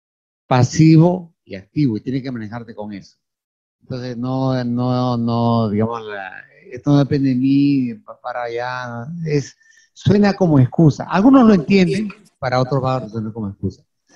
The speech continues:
El quid del asunto con el manejo, es que el paciente al llegar viene con la expectativa de que está enfermo y se va a ir curado. Es un deseo normal,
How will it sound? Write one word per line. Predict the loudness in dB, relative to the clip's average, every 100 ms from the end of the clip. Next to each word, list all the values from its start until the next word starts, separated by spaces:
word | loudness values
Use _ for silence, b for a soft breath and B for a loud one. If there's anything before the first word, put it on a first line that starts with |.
| b _
El | -2 2
quid | 4 6
del | 4
asunto | 4 2 0 0 -4
con | -4 -8 -8
el | -10 -12 -14 -14
manejo, | -10 -2 2 2 2 0
es | 0 -4 _ _ _ _
que | -2
el |
paciente | 2 4 4 2 0 -4
al | -4 -8 -8 -6 -8 -8
llegar | -2 2 2 2 -2 -2
viene | -4 -4
con | -6 -6
la |
expectativa | -4 -10 -10 -16 -8 -4 -2
de | -2 -6
que | -12 -20
está | _ -16
enfermo | -4 2 2 4 0 -2 _ _ _ _
y | -16 -2
se | 2
va | 4
a |
ir | 2
curado. | 2 0 0 -6 -16 _ _ _ _ _ _ -10
Es | 0
un | 2
deseo | 4 4 6
normal, | 4 4 2 0 -6